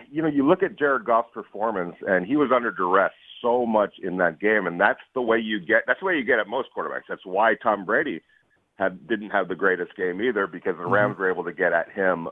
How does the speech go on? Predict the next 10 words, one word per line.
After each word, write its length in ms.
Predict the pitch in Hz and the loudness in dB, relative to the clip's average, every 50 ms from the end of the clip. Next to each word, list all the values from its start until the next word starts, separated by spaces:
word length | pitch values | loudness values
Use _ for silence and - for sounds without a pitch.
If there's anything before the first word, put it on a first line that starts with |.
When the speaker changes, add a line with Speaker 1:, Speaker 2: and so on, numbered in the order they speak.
| - | -4
Speaker 1:
um, 480 | 80 78 78 76 76 78 76 78 80 78 _ _ _ _ | -2 -2 0 0 0 0 -2 -4 -6 -10 _ _ _ _
you 80 | - 87 | -4 -2
know, 120 | 82 78 76 - | 0 0 2 4
often. 580 | 92 87 87 - - - 85 76 73 78 65 - | 4 4 4 2 -2 -6 -8 -8 -8 -10 -8 -2
They 80 | - 120 | -2 0
didn't 180 | 127 143 165 | 0 0 -2
need 200 | 170 175 170 147 | -2 -2 -2 0
necessarily 500 | 151 147 143 - - 165 156 147 131 123 | -2 -2 -2 -4 -4 -2 0 0 0 0
the 140 | 117 95 101 - - | -2 -4 -6 -2 0
sacks. 320 | - 110 120 131 - - | 2 2 2 2 -2 -6